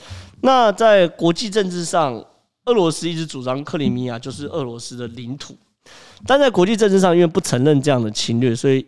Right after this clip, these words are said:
一直不承认克里米亚是俄罗斯的领土。那这时候就有趣了哦，你在克里米亚的外海大概十几公里的地方这边巡航，算不算进入到了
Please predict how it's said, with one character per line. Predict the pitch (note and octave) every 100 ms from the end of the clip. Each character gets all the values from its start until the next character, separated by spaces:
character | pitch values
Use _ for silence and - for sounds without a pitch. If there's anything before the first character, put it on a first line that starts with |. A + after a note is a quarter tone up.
| -
一 | E3
直 |
不 | E3+ D#3
承 | B2+
认 | C3
克 | B2+
里 | C3+
米 | A2+
亚 | A2+
是 | A2
俄 | A#2+
罗 | A#2 A2
斯 | A#2
的 | A2
领 | G#2
土。 | A2+ C3 - - - - -
那 | A3+
这 | D4
时 | A#3+
候 |
就 | G#3
有 | F#3+ B2
趣 | - C#3+
了 | A#2
哦， | A2 - - - - - _ -
你 | F#3+
在 | F3+ - C#4 A3+ F#3 - - _ _ _
克 | C4+
里 | B3+ E3+
米 | D3+ E3
亚 | E3+ C3+
的 | C3 B2+ - _
外 | A3+ G3+ C#3
海 | A#2
大 | A2 E3
概 | E3
十 | D#3 C#3
几 | C#3+
公 | C#3 C#3+
里 | C3+
的 |
地 | B2 B2+
方 | B2 B2
这 | B2
边 | B2
巡 | - - B2
航， | A#2+ C3+ _ _ _ _ _ -
算 | - - D4+ G3 D#3+
不 | D3
算 | - F3+ D3
进 | - F#3 E3
入 | D#3
到 | E3 C3+
了 | B2+